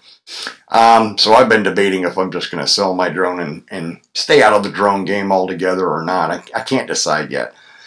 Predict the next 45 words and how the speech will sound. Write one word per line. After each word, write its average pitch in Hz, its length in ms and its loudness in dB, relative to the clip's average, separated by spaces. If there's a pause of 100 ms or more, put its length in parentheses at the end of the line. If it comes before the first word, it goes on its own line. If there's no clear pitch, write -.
(140)
Um, 107 480 2
the 110 100 0
Mavic 135 540 2
Air 104 240 2
two 107 300 -4
definitely 82 380 -2
sounds - 440 -6
interesting, 95 460 -8
and 78 100 -4
I 78 40 -6
know 90 180 -2
it's - 100 -8
quite 98 260 -4
a 85 60 -6
bit 90 160 -6
smaller 95 840 0
than 82 360 -6
the 76 440 -10
Phantom 85 380 -4
three 87 260 -6
or 65 140 -4
four, - 600 0 (800)
which - 260 0
would 131 140 6
be 92 120 -4
handy, 87 380 -6 (340)
especially 117 520 4
with 104 220 0
the 98 80 -2
fold-up 101 480 0
design, 90 680 0
you 82 80 -6
know, 85 120 -2
where 90 140 -6
you 87 80 -10
can 76 140 -12
fold 98 340 -2
in 87 140 -6
the 80 120 -8
arms 90 380 -4
that 69 140 -16
the - 80 -18
prop's - 360 -2
attached - 520 0
to - 280 -10